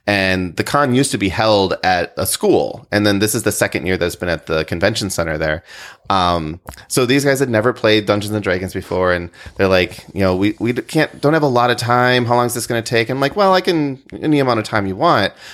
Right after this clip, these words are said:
um, you know, maybe not more than an hour." And they're like, "Well, maybe forty-five minutes." I'm like, "Sure, why not?" So I, I threw them into a, like, an improv scenario. And at the, at forty-five minutes, actually at an hour,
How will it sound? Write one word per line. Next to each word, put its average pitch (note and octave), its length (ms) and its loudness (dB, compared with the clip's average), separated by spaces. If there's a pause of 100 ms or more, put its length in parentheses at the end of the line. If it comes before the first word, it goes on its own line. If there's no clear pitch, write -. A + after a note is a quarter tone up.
(100)
um, G#2 320 0
you G2 140 0
know, G2+ 160 -4
maybe A2+ 220 0
not G#2+ 160 0
more G2+ 160 -2
than F#2+ 100 -4
an F2 80 -10
hour." G#2 300 0
And - 340 -10
they're A2 80 2
like, A2 200 0
"Well, B2+ 260 4
maybe B2+ 240 2
forty-five C#3+ 480 -2
minutes." D#3+ 260 -2
I'm E3+ 80 -6
like, E3+ 240 -6
"Sure, - 300 -6
why A2+ 140 -6
not?" C3+ 340 -4 (340)
So C3 120 0
I, A2+ 100 2 (120)
I A#2+ 80 0
threw E3+ 200 0
them E3+ 180 2
into C3+ 320 2
a, - 20 4
like, G#2+ 120 4 (100)
an G2 220 -8 (100)
improv G#2 400 -2
scenario. F2+ 720 -2 (420)
And G2+ 480 -2 (160)
at A2 160 -2
the, A2+ 200 -2
at A#2 280 -2
forty-five C3 540 0
minutes, A#2+ 460 0
actually B2 280 0
at G#2+ 160 2
an G2+ 200 -4
hour, G2 600 -2